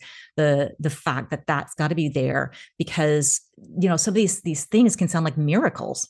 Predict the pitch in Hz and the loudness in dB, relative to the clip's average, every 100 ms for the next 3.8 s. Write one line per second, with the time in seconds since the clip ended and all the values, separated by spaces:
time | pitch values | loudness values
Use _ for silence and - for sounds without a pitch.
0 | - 143 160 151 131 - - 143 151 - | -8 -4 -2 -2 -4 -6 -6 -6 -8 -12
1 | - 170 156 - - 160 - - - _ | -8 -4 -4 -6 -2 -2 -2 -20 -20 _
2 | 170 160 160 - - 180 185 185 233 240 | 0 0 0 -2 2 4 4 4 4 4
3 | 208 - - 156 156 156 156 - | 4 0 -8 -8 -4 -2 -2 -6